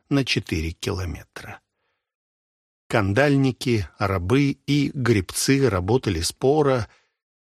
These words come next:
и за страх, и за совесть. О наличии у строителей мотивации попаданка позаботилась лично,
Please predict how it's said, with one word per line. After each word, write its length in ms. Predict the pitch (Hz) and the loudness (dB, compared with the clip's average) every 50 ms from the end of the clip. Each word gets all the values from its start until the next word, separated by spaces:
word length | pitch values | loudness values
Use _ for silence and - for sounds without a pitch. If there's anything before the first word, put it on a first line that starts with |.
| _ | _
и 60 | 175 196 | -4 0
за 140 | 190 156 | 2 2
страх, 640 | 104 - - - 110 113 127 139 147 139 - - - - _ | 0 0 -2 -4 -2 0 0 0 0 -2 -4 -6 -10 -8 _
и 100 | 123 110 | -4 -2
за 220 | 87 80 78 67 | -2 -2 -4 -4
совесть. 760 | 71 - - - 123 135 143 139 135 127 - - - - - _ _ _ _ _ _ _ _ _ _ _ _ _ _ _ | -4 -4 -2 2 2 4 4 4 0 0 -2 -4 -6 -8 -12 _ _ _ _ _ _ _ _ _ _ _ _ _ _ _
О 100 | 151 156 | 2 4
наличии 640 | 170 165 165 160 165 175 180 - - - 165 160 151 | 4 4 4 4 4 2 2 0 0 2 2 4 4
у 120 | 147 143 | 2 2
строителей 680 | - - - 131 120 123 143 151 143 - 139 131 131 127 | 0 0 0 0 2 2 0 0 0 0 2 2 4 4
мотивации 720 | 123 123 113 - 120 113 120 135 - - - 131 123 113 | 2 2 0 0 0 2 2 0 0 0 0 0 0 0
попаданка 800 | - 117 107 - 113 104 117 123 123 120 117 - 123 117 117 110 | 0 -2 0 0 0 2 2 2 2 0 0 0 0 -2 -2 -2
позаботилась 840 | - - 101 98 104 95 104 117 113 - 117 110 110 107 98 - | -2 -2 0 0 0 -2 -2 -4 -4 -4 -4 -2 -2 -2 -2 0
лично, 720 | - 107 117 135 135 113 95 - - - - 73 69 71 | 0 0 0 -2 -4 -4 -4 -4 -4 -4 -4 -8 -10 -10